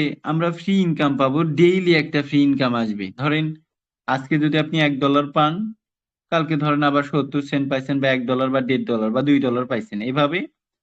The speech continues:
আপনি এই প্রোগ্রাম থেকে প্রতিদিন ফুল কমিউনিটি থেকে আপনি প্রফিট পাবেন, কারণ এই প্রোগ্রামের কাজই হচ্ছে ফুল কমিউনিটি ডিস্ট্রিবিউশন করা। প্রোগ্রামের কাজগুলো, প্রোগ্রামের যে প্রফিটটা, এটা হান্ড্রেড পার্সেন্ট ফুল কমিউনিটি জুড়ে ডিস্ট্রিবিউশন হবে,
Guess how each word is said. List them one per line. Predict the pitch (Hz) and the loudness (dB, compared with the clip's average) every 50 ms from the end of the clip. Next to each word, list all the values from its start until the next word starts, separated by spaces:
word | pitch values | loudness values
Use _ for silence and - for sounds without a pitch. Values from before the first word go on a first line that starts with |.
| _ _ _ _ - | _ _ _ _ -4
আপনি | 131 135 131 160 156 147 | -4 -2 0 2 2 2
এই | 147 | 2
প্রোগ্রাম | 147 156 151 143 143 151 156 156 | 2 2 0 0 0 0 -2 -2
থেকে | 180 170 160 170 | -2 -2 -2 -2
প্রতিদিন | 160 - 175 170 165 156 139 151 160 156 | -2 -2 -2 0 0 0 2 2 0 -2
ফুল | 156 160 165 156 147 | -2 0 0 0 2
কমিউনিটি | 151 147 139 143 143 143 143 143 143 151 | 2 2 4 4 4 4 2 0 -2 -4
থেকে | 143 - 147 143 - 165 185 247 285 - _ _ _ _ _ _ - | -4 -4 -6 -4 -4 -4 -4 -4 -4 -8 _ _ _ _ _ _ -6
আপনি | 143 135 151 156 | -4 -2 -2 -2
প্রফিট | 147 160 151 135 139 160 151 156 | 0 0 0 2 2 0 -2 0
পাবেন, | 160 135 123 120 117 | 0 0 0 0 0
কারণ | 117 143 143 143 151 | 0 0 0 0 0
এই | 156 160 156 160 | 0 0 0 -2
প্রোগ্রামের | 170 165 151 160 165 170 170 165 160 | -4 -4 -2 -2 -2 -2 -2 -2 -2
কাজই | - 160 151 147 147 170 | -2 -2 -2 0 0 0
হচ্ছে | 170 170 165 170 175 | 0 0 -2 -4 -6
ফুল | 170 - - 170 165 | -4 -2 -2 -2 -2
কমিউনিটি | 151 - 151 147 151 160 165 160 156 151 165 | 0 0 2 2 2 2 0 0 0 -2 -2
ডিস্ট্রিবিউশন | 156 147 143 143 - - 151 139 151 151 147 - 151 147 | -2 -2 -4 -4 -4 -2 -2 0 0 -2 -2 -2 -2 -2
করা। | 135 143 135 127 120 | 0 2 2 2 0
প্রোগ্রামের | 113 143 139 123 135 127 123 127 120 | 0 -4 -6 -4 -2 -2 -2 -2 -4
কাজগুলো, | 127 - 123 117 110 113 - 113 110 104 | -4 -4 -4 -4 -4 -6 -8 -6 -6 -6
প্রোগ্রামের | - 135 123 127 131 127 131 131 | -6 -8 -6 -4 -4 -4 -4 -4
যে | 127 143 135 | -6 -8 -6
প্রফিটটা, | 139 139 131 131 - 151 143 - - 165 185 214 - - _ _ _ _ _ - | -2 0 -2 0 -2 -4 -6 -4 -2 -2 -2 -2 -4 -10 _ _ _ _ _ -6
এটা | 147 139 147 160 151 | -4 -2 -2 -2 -2
হান্ড্রেড | 143 151 147 147 143 160 156 156 | -2 -2 -2 0 -2 -4 -4 -2
পার্সেন্ট | - 165 156 160 - 180 175 175 | -2 -2 -2 -2 -4 -6 -6 -4
ফুল | 175 160 151 156 | -2 -2 0 0
কমিউনিটি | 151 143 147 156 165 170 165 151 165 151 | 2 2 2 2 2 0 0 0 0 0
জুড়ে | 147 156 147 143 | 0 0 0 0
ডিস্ট্রিবিউশন | 139 139 139 - 147 131 139 143 139 147 143 143 | 0 -2 -2 -2 -2 0 0 0 0 0 -2 0
হবে, | 143 147 - 117 110 | 0 0 -2 -2 -4